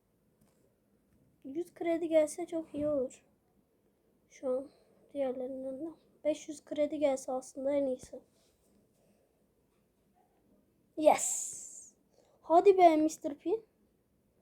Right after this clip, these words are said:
Şu an elmas versem alabilir miyim acaba? Birazdan Chester'la hesabıma geçeceğiz.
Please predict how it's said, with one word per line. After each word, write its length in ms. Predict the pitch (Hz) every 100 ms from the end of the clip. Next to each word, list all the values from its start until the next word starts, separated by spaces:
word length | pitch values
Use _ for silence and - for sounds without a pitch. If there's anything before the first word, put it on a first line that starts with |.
| _ _ _ _ _ _
Şu 160 | - 330
an 120 | 381
elmas 420 | 330 320 381 392
versem 280 | 339 339 392
alabilir 420 | 339 294 320 403
miyim 200 | 370 294
acaba? 420 | 262 269 262 285 - _ _ _ _ _ _ _ _ _ _ _ _ _ _ _
Birazdan 400 | 285 302 302 330
Chester'la 600 | 320 320 311 - 302 294
hesabıma 540 | 302 277 277 269 277 294
geçeceğiz. 540 | 285 277 302 285 -